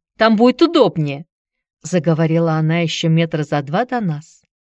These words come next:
«Да мы уже обо всем поговорили», обнадежила я ее. «Я больше не хочу задерживать Андрея».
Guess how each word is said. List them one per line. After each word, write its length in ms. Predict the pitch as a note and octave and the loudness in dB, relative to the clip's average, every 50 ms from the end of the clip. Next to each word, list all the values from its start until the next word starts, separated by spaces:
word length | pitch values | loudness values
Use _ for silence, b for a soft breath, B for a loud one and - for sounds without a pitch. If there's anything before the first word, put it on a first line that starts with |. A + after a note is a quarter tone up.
| _ _ _ _ _ _ _ _ _ _ _ _ _ _ - | _ _ _ _ _ _ _ _ _ _ _ _ _ _ -4
«Да 200 | G#3+ B3+ D4 D4+ | 0 2 4 4
мы 220 | D#4 D#4 D4+ C#4+ | 4 2 2 0
уже 180 | C4 - B3+ A#3+ | 0 2 2 2
обо 200 | A#3+ A3 A3+ A3 | 2 2 -2 -4
всем 300 | - - - G3+ F#3 - | -4 -4 -4 -4 -2 -2
поговорили», 760 | G3 F3+ E3 F#3 F#3+ G3 F#3 E3+ D#3+ C#3 C#3 C#3+ D3 - _ _ _ _ _ _ _ _ _ _ - | -4 -4 -2 -2 -2 -2 -2 -2 -4 -6 -6 -10 -16 -20 _ _ _ _ _ _ _ _ _ _ -8
обнадежила 800 | E3+ D#3+ E3+ E3 E3 D#3+ D3 D#3 D#3+ D#3 C#3+ D3 D#3 D#3 D#3+ D#3 | -6 -2 0 0 0 0 0 0 -2 -2 0 -2 -2 -2 -2 -2
я 260 | D3+ C#3+ D#3 D3+ D3+ | -2 -4 -4 -6 -4
ее. 340 | D3+ D3 C#3+ _ E3+ D3+ E3 _ _ _ _ _ _ _ _ _ - | -6 -8 -8 _ -16 -16 -16 _ _ _ _ _ _ _ _ _ -4
«Я 200 | G3+ A#3 C4+ C#4+ | 0 2 2 4
больше 320 | D4 D4 C#4+ - - C#4+ | 4 2 0 0 -4 -4
не 100 | C4+ C4 | -6 -4
хочу 320 | - C#4 C#4 - - - E3+ | 0 -2 -2 -2 -2 -6 -2
задерживать 680 | C#3+ E3 D#3+ C#3+ C#3+ D#3+ D3+ D#3 - D#3 D3 D3+ D#3 E3 | 0 0 0 0 0 -2 -2 -2 -4 -6 -6 -6 -4 -4
Андрея». 500 | D#3+ D#3+ D#3 D3+ D#3 C#3+ C#3+ C#3+ E3 | -4 -4 -4 -4 -6 -8 -8 -10 -14